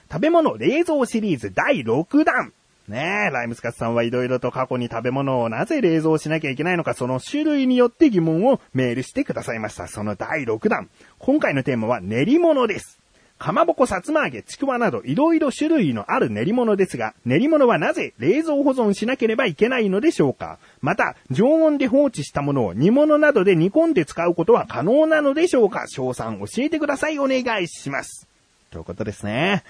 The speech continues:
あー、もうね、いろいろと肉、魚、野菜、えー、豆腐とかあったかな？いろいろと冷蔵シリーズやってきましたが、今回は練り物。ということで疑問です。かまぼこ、さつま揚げ、ちくわなどの練り物はなぜ冷蔵保存しなきゃいけないの？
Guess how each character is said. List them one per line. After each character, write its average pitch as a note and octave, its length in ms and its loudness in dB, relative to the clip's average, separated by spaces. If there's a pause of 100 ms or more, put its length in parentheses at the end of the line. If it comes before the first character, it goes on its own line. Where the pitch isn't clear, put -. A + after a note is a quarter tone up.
(260)
あ A#2+ 640 0
ー、 - 20 -2
も B2 280 0
う B2+ 40 -2
ね、 C3 180 -2
い B2+ 60 -2
ろ B2+ 160 4
い D#3+ 60 2
ろ E3 100 6
と D#3+ 120 4
肉、 D3+ 420 2
魚、 C#3 400 -2
野 C3 180 0
菜、 C#3+ 380 -2
え F2 40 -10 (240)
ー、 B2 440 -2
豆 D#3 260 0
腐 G#3 220 2
と G#3+ 80 2
か D3 100 0
あ C3+ 40 0
っ - 40 -8
た - 80 -6
か A#2+ 80 -2
な？ D#3 220 0
い C3+ 80 0
ろ A#2+ 120 -2
い A#2+ 40 -2
ろ A#2+ 100 0
と A#2 140 0
冷 A#2+ 160 0
蔵 C3 160 0
シ C3+ 120 -6
リ C#3+ 120 0
ー - 20 0
ズ B2+ 80 -4
や A#2+ 80 2
っ A#2+ 40 -12
て D3 100 -6
き C#3+ 80 -6
ま F#3 120 2
し - 40 -8
た F#3+ 100 -2
が、 E3 100 2
今 D#3 200 0
回 B2+ 180 0
は G3 100 0
練 A#3 200 2
り G3 60 2
物。 D#3 260 2 (460)
と A2 60 -2
い G#2 40 0
う - 20 -8
こ G2+ 80 -4
と C3 140 -4
で C4 160 0
疑 G#3+ 80 -2
問 C#3+ 160 2
で A#2 100 -2
す。 - 240 -16 (640)
か - 140 -8
ま A#3 100 2
ぼ F4 100 2
こ、 D4 120 2
さ B3 160 -2
つ - 80 -6
ま D#4 160 4
揚 C#4 40 2
げ、 C4 140 -2
ち - 120 -16
く D4+ 120 0
わ D4+ 100 6
な D4 140 0
ど C#4+ 160 2
の C4+ 140 4
練 C4 140 2
り C4+ 100 0
物 C4+ 260 2
は C4 120 4
な A#3+ 220 0
ぜ E4+ 160 4
冷 D#4 280 2
蔵 D4+ 200 4
保 D4+ 100 4
存 C#4+ 240 2
し C#4 100 -4
な C#4+ 100 -2
き C4+ 80 -8
ゃ C#4 40 -2
い C4+ 80 -4
け C4+ 180 -2
な C#4 160 2
い C#4 100 2
の？ D4 260 4